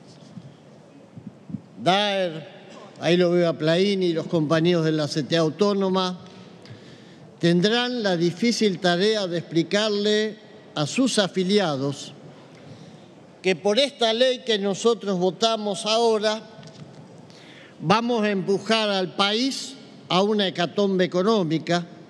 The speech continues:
al apocalipsis. Estoy citando textualmente: "Vamos a hipotecar el futuro.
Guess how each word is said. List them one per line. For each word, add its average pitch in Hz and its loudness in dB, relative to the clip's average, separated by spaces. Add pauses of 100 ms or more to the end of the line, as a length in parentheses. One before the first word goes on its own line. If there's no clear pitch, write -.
(600)
al 165 2
apocalipsis. 175 0 (960)
Estoy 247 0 (100)
citando 233 -2
textualmente: 226 0
"Vamos 254 0
a 226 2
hipotecar 208 0
el 226 0
futuro. 220 2